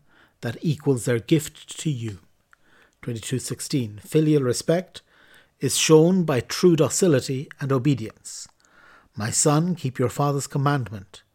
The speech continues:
and forsake not your mother's teaching. When you walk, they will lead you. When you lie down, they will watch over you. And when you awake,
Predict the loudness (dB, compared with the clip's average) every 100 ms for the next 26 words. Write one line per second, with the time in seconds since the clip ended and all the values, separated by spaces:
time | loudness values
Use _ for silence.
0 | _ _ -20 _ -8 -6 -2 -2 2 2
1 | 2 0 0 0 -2 -10 -4 -2 0 -2
2 | -4 -6 -6 -6 -10 -16 _ _ _ _
3 | _ _ _ _ _ -4 -2 2 2 4
4 | 2 0 -6 -20 _ -6 -4 -2 -2 0
5 | -2 -2 -10 -12 _ _ _ _ _ _
6 | -4 0 0 0 -2 -2 0 0 -2 -4
7 | _ -6 -2 0 0 -2 4 4 6 0
8 | -8 -18 _ _ _ _ _ _ -12 -2
9 | 2 4 6 4 2 2 2 0